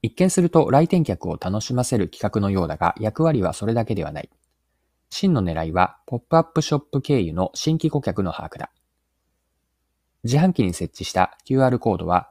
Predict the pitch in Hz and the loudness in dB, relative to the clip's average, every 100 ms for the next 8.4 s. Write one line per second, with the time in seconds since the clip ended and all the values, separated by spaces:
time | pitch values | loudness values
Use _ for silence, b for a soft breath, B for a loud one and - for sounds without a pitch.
0 | _ 127 120 151 151 - 147 - 131 - | _ -6 0 0 0 -2 -4 -2 -4 -6
1 | - 110 101 92 85 78 78 _ _ _ | -4 -2 0 -2 -4 -6 -10 _ _ _
2 | _ _ _ - 131 123 113 107 - - | _ _ _ -6 -2 0 0 -2 -4 -2
3 | 139 139 131 123 123 120 98 95 - 110 | 2 4 4 2 0 0 0 0 -2 -4
4 | 110 113 - - 113 92 - - 85 90 | 0 -2 -4 -2 0 0 -6 -6 -4 -4
5 | 90 - 87 87 b b b - 120 - | -4 -4 0 0 b b b -6 -4 0
6 | 143 - - 135 - - 95 92 80 98 | 0 -2 -2 -2 -2 -4 -2 -2 0 -2
7 | - - 131 127 120 107 - - 104 92 | -2 -2 -4 -2 -4 -6 -6 -6 -4 -4
8 | 80 - - | -6 -10 -16